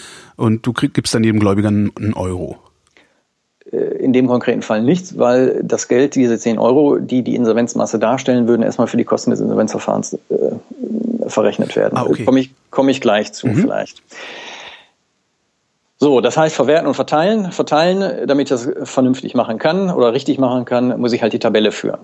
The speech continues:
Speaker 2: So, das ist eine rein formale Geschichte. Damit hat eigentlich der Schuldner auch wenig zu tun. So, und wir waren ja immer noch beim Verbraucherinsolvenzverfahren.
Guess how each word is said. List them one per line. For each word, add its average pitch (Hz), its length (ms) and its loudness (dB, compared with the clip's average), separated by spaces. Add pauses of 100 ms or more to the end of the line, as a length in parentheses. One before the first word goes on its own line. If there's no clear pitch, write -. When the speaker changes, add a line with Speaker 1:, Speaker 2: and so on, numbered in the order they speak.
(100)
Speaker 2:
So, 104 280 0 (180)
das - 160 -4
ist 131 240 -4
eine 117 160 0
rein 117 180 2
formale 110 420 2
Geschichte. 139 400 0
Damit 113 320 -2
hat - 160 -8
eigentlich - 160 -6
der - 100 -2
Schuldner - 280 0
auch 57 160 -4
wenig 55 260 -4
zu - 100 -10
tun. 55 260 -6 (1300)
So, 127 340 2 (240)
und 143 440 0
wir 123 100 0
waren 143 160 2
ja 139 80 2
immer 143 140 2
noch 131 100 0
beim 117 180 0
Verbraucherinsolvenzverfahren. 180 1160 0